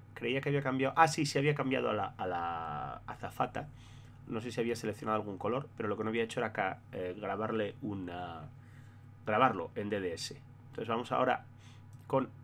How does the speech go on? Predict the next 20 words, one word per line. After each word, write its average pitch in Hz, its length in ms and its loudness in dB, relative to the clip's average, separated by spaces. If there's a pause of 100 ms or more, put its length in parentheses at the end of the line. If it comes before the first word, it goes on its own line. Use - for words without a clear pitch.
la, 110 120 -2
hacer - 200 -2
lo 131 80 2
mismo 156 340 0 (720)
con 123 320 0 (100)
las 110 400 4 (360)
escaleras. - 680 -10 (400)
Abrimos. 151 580 -4 (2750)
Ah, - 180 -10 (140)
Flipped 127 320 0
Vertical, 104 400 0
y - 20 -4
ya 110 140 2
me 123 100 2
la 113 100 4
carga, 110 360 2 (240)
eh, 87 300 -4
dándole 98 320 0
la 82 80 -2
vuelta. 78 380 -8